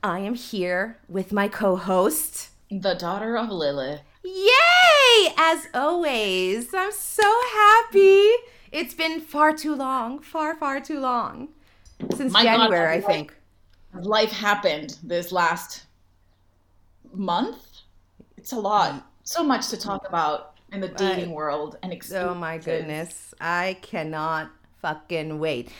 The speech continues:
Speaker 1: So what are we gonna talk about? Give it to us.
Speaker 2: We had this wonderful idea, and this was a while ago. This was not even, like, conjured up because of certain things or whatever.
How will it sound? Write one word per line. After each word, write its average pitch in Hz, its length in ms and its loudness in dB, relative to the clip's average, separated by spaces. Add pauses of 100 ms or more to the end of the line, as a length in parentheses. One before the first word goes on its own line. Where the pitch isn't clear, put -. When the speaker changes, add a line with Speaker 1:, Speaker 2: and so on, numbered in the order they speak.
(120)
Speaker 1:
So 311 200 4
what 339 180 6
are 466 80 4
we 427 140 2
gonna 349 200 2 (360)
talk 262 440 4
about? 156 520 0 (800)
Give 320 160 0
it 294 120 -2
to 165 160 -6
us. 123 360 -10 (1080)
Speaker 2:
We 349 240 -4
had 508 220 -6
this 381 140 -4
wonderful 254 560 -2
idea, 190 380 -2
and 247 100 4
this 339 160 0
was 392 140 -4
a 269 60 4
while 170 400 0
ago. - 260 -10
This 190 180 -6
was 262 320 2
not 214 220 0
even, 180 320 -8
like, 151 360 -6
conjured 196 440 -6
up 170 200 -2
because 156 360 -10
of 147 160 -6
certain 139 380 -10
things 156 300 -12
or 143 80 -10
whatever. 147 500 -10